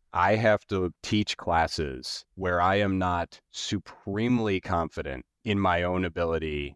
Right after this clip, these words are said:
to execute the thing that I'm teaching or to teach the class. I have to be sixty, seventy-five,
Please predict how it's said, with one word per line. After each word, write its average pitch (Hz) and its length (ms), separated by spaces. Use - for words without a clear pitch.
to - 220
execute 92 640
the 87 220
thing 90 220
that 85 80
I'm 82 120
teaching 95 520
or 85 240
to - 180
teach - 340
the 80 120
class. - 560
I 90 140
have 92 300
to 95 120
be 85 600
sixty, 80 920
seventy-five, 76 1000